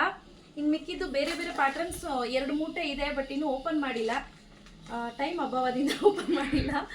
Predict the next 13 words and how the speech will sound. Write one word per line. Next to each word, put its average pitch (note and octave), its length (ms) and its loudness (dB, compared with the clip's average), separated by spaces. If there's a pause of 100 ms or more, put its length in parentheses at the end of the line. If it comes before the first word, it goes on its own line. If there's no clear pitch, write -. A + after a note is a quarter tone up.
(380)
ನೋಡಿ, A#3+ 160 -4 (200)
ಇದನ್ನ A3+ 240 -6
ಏನಾದ್ರೂ D#4 420 -2
ಬೈ B3 200 2
ಮಾಡ್ತೀನಿ C4 440 -2
ಅಂದ್ರೆ D4 180 -4
definitely E4+ 400 -2
ಬೈ B3 140 0
ಮಾಡ್ಬೋದು. G#3+ 380 -2 (440)
ಮತ್ತೆ F4 240 0
ನೋಡಿ, F#4 220 2
ಹಿಂಗ್ F#4 380 -4
ಅಂದಾಗ F4+ 320 2